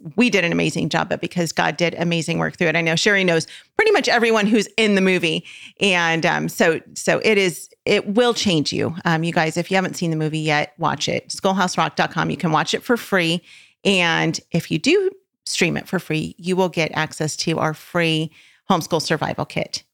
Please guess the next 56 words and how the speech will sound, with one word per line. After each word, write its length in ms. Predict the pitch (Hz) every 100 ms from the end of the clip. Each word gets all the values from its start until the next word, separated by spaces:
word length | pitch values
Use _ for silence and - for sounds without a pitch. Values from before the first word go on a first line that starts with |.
| -
which 180 | 202 190
you 80 |
can 140 | 170 156
get 160 | 151
for 100 | -
free 320 | - - 147 -
either 260 | 156 - 80
way. 240 | - - _ -
All 120 | 196
the 100 | 247
things 240 | 269 156 143
on 80 | 143
our 60 | -
website 240 | - - -
are 40 | -
free. 280 | - - -
So 160 | -
just 180 | 190 277
go 140 | - 196
there, 260 | - - -
<laughs> 60 |
find 280 | - 247 294
the 60 | 294
cool 180 | 240
stuff 300 | 214 180 156 - - - -
on 180 | - 180
there, 360 | 156 151 156 185
um, 260 | 165 156 -
and 80 | 165
then 100 | 160
share 200 | 185 160
this 120 | 151
podcast 440 | - - 151 143
with 160 | - -
your 80 | 143
friends. 340 | - 151 -
So, 240 | 170 147 - _ - - -
um, 380 | - 190 170 170
anyway, 320 | - 247 156 156
Sherry, 420 | - 262 226 214 220 - - -
let's 180 | 277 330
talk 200 | 320 302
about 260 | 254 220 -
siblings. 640 | - 170 - 95 180 - - -
Uh, 260 | 196 190 185
you 160 | 185
know, 80 | 185
you, 300 | 175 185 190
you 200 | - 190
had 220 | 185 185 165
four 220 | 185 202
kids. 320 | 214 170 175
I 80 | 175
have 260 | 180 202 -
two 180 | - 175
kids. 480 | - 156 175 196